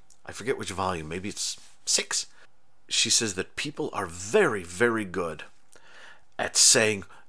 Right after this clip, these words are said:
that they don't like something, but very, very bad at saying why.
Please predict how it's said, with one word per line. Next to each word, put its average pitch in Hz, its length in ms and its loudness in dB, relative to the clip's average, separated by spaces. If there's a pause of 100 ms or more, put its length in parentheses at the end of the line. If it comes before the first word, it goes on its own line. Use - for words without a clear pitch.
(120)
that 107 140 2
they 98 100 4
don't 95 240 0
like 85 240 2
something, - 440 2 (1000)
but - 160 -4
very, 117 320 -2
very 113 280 -4
bad 87 460 0
at - 140 -4
saying 78 500 2
why. 71 480 -2